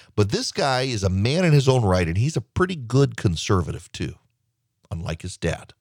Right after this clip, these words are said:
That's what they said in ninety-eight. So look at this guy. If he wins re-election, he'll be the first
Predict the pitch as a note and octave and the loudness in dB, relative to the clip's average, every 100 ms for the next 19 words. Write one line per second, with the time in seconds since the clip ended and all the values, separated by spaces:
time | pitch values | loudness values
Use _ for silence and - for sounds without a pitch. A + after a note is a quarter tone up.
0 | _ _ _ _ _ _ _ _ _ _ | _ _ _ _ _ _ _ _ _ _
1 | - - - B3+ - C#4 E3+ - - - | -16 -10 -10 -4 -2 -2 -2 -2 -6 -12
2 | - _ _ _ _ _ _ _ _ _ | -20 _ _ _ _ _ _ _ _ _
3 | _ - G3+ D4+ F#3 F#2 C#2+ - - _ | _ -10 -6 -4 -4 -4 -6 -10 -14 _
4 | - _ _ _ _ _ - C3 B2 A3+ | -20 _ _ _ _ _ -6 0 0 0
5 | A3+ A3 G#3 F3 F3 D3 A2 - - B2+ | -2 -4 -2 0 2 2 -2 -4 -2 -2
6 | F#3+ _ _ _ _ _ - _ D3 C#3 | -4 _ _ _ _ _ -20 _ -2 2
7 | C3 A2+ - E3+ G3 - - | 2 0 0 4 4 2 -8